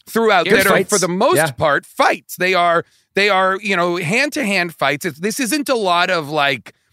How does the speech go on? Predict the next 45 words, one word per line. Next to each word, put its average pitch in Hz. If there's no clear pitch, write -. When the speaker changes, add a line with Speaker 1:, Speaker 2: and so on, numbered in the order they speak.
Speaker 1:
"Oh, 226
great, 180
I've 156
got 190
a 185
machine 196
gun. 151
We're 156
having 170
a 135
gunfight, 180
blah, 156
blah, 151
blah." 190
It's 175
a 180
lot 185
of 196
close-up 180
fighting. 151
Um, 165
and 170
I, 185
that 226
is 165
very 170
satisfying. 113
It's 139
really, 185
like, 170
eh, 175
eh, 175
he, 196
and 151
he's 226
good 196
at 170
selling 240
it, 247
and 180
they're 190
good 190
at, 160
um, 131
shooting 156